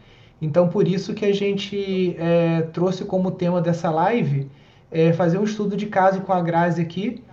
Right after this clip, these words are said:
de como que a gente poderia fazer um plano de negócios pra que ela, ela vai começar agora, ela tem dois mil reais só pra investir, em média, e ela quer transformar esse espaço num centro holístico e explorar, é, outros potenciais do espaço, como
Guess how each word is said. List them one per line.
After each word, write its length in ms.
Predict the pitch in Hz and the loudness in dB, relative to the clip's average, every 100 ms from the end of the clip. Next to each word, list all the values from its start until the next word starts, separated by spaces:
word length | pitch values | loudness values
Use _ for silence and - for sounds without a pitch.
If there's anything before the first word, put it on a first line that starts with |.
| - - | -16 -8
de 180 | 156 | -4
como 280 | 165 202 214 | 0 2 2
que 80 | 233 | 2
a 40 | 220 | 0
gente 180 | 220 | 0
poderia 320 | - 202 202 196 | -2 0 0 0
fazer 220 | 190 202 | 0 0
um 120 | 214 | 0
plano 220 | 202 196 | 0 0
de 120 | 185 | 0
negócios 760 | 190 160 151 185 240 - - - - - _ | 0 0 2 0 -2 -8 -12 -14 -20 -20 _
pra 140 | - 180 | -2 -2
que 200 | - 190 | 0 2
ela, 760 | 180 180 185 180 170 165 - - - - | 4 6 6 6 4 2 -6 -20 -14 -2
ela 160 | 165 | 0
vai 120 | 175 | 2
começar 380 | 185 185 185 190 | 0 0 2 4
agora, 300 | 180 170 160 | 4 4 2
ela 160 | 160 - | 2 0
tem 180 | 185 170 | 0 2
dois 260 | 202 233 | 4 4
mil 200 | 214 214 | 4 4
reais 360 | 190 185 175 170 | 4 2 2 0
só 180 | 170 165 | -4 -4
pra 180 | 165 | -2
investir, 520 | 160 156 139 - 190 196 | -2 -4 -6 -6 -6 -2
em 60 | |
média, 500 | 165 170 214 233 247 - - - - - - - - - | 0 0 -2 -4 -6 -8 -20 -20 -20 -20 -20 -20 -12 0
e 140 | 170 | 4
ela 160 | 175 180 | 4 4
quer 180 | 196 196 | 2 0
transformar 500 | 208 208 214 202 185 | 0 -2 -2 0 -2
esse 120 | 185 | -2
espaço 580 | - - 185 196 - 214 - - - - - - | -6 0 2 0 -6 -14 -16 -20 -20 -20 -16 -6
num 160 | 202 | -4
centro 340 | - 190 175 247 | -2 -2 0 0
holístico 520 | 202 208 196 - 160 | 0 0 -2 -2 -2
e 60 | 165 | -2
explorar, 600 | 165 196 180 190 220 220 | 0 0 4 6 6 4
é, 80 | 180 | 2
outros 320 | 175 208 208 | 4 2 0
potenciais 640 | - 214 214 - 190 175 156 | -4 -4 -2 0 0 2 0
do 100 | 170 | -2
espaço, 500 | - 160 175 170 185 | 0 0 0 -2 -6
como 560 | 185 180 190 185 185 | -4 -2 0 0 -2